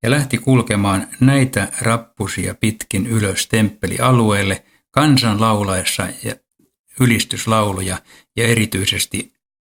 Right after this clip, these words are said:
Jesajan kirjan lukua kaksitoista, jonka kohta luen. Tämä Siiloan allas on muuten ihan äskettäin kaivettu esiin.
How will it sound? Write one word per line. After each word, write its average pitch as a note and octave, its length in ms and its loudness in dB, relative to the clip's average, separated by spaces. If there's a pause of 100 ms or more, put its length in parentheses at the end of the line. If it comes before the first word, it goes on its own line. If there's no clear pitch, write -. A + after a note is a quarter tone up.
(260)
Jesajan G#2 540 0
kirjan G2 420 -4 (160)
lukua G#2+ 340 -2
kaksitoista, G2 800 -4
jonka F2+ 300 -6
kohta - 460 -4
luen. G2 360 -6 (920)
Tämä B2 360 2 (200)
Siiloan C3 400 4
allas A2 280 2
on C3+ 240 4
muuten G#2 520 2 (520)
ihan A2+ 420 0 (100)
äskettäin G2 840 -4
kaivettu G#2 680 -2
esiin. F#2 640 -2